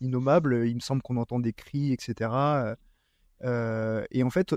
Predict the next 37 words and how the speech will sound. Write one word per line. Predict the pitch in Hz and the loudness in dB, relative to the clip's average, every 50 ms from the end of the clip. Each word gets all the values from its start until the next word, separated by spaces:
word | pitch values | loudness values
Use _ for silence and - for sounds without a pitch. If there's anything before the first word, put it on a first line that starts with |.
| - - | -4 -4
c'est | - - - 143 | -8 -6 -4 -2
le | 131 135 | -2 -2
seul | - - - - - 254 277 254 | -2 -4 -2 6 6 6 6 6
gros | 190 160 143 165 196 208 | 4 0 0 0 -2 -2
plan | - - 175 175 185 190 | 0 2 4 4 4 4
du | 170 156 | 2 0
film | - - 147 160 180 | 0 0 0 0 0
qu'on | 190 - 139 139 | 0 0 -2 0
a | 131 147 | 0 -2
sur | - - - 127 123 | -2 -2 -4 -4 -2
un | 131 | 0
des | 131 135 | 0 0
personnages. | - 147 139 - - 139 131 131 135 170 180 139 - _ _ _ _ _ _ _ _ _ _ _ | 0 0 -2 -4 -4 -4 -2 0 2 2 0 -2 -6 _ _ _ _ _ _ _ _ _ _ _
Il, | - 143 139 135 139 _ _ _ _ | -14 -12 -12 -14 -16 _ _ _ _
il | 135 | -6
dure | 131 139 170 180 175 - | 2 4 4 4 4 4
quelques | - 196 185 - 214 | 2 0 2 2 0
secondes, | - - 208 170 143 127 120 | 2 2 2 2 2 2 2
hein, | 123 131 135 139 | 0 2 2 2
il | 135 135 135 135 | 2 2 2 2
le, | 131 131 131 127 127 127 127 | 2 2 2 2 2 2 2
il | 123 123 120 | 2 0 0
le | 123 | 0
laisse | 123 123 127 - - | -2 -2 -2 -2 0
pas | - 160 | 0 0
durer | 143 139 147 143 147 | 2 2 2 2 2
énormément, | 151 151 143 135 131 131 143 180 196 180 | 2 2 2 2 2 2 2 2 2 2
euh, | 147 127 120 117 110 - - _ | 2 2 0 -2 -4 -8 -6 _
peut-être | - 135 - - | -6 -4 -2 -4
une | 131 127 131 | -2 -2 -2
dizaine | 123 135 147 151 147 | 0 2 2 2 2
de | 131 131 | 2 0
secondes. | 127 127 139 180 196 175 - - _ _ _ _ _ _ _ _ | 0 2 2 4 4 2 0 -4 _ _ _ _ _ _ _ _
Et | 123 | -4
après, | 127 - - - 180 | -4 0 2 4 4
l'écran, | 170 160 156 151 - - - - 175 185 190 208 - _ _ _ _ _ _ - _ _ _ _ _ _ 143 | 6 6 4 2 0 -4 0 2 2 2 2 0 -6 _ _ _ _ _ _ -20 _ _ _ _ _ _ -2
euh, | 139 139 139 139 135 135 135 135 135 131 131 127 127 123 123 123 117 - | 0 0 2 0 0 0 0 0 0 -2 -2 -2 -2 -4 -4 -4 -6 -6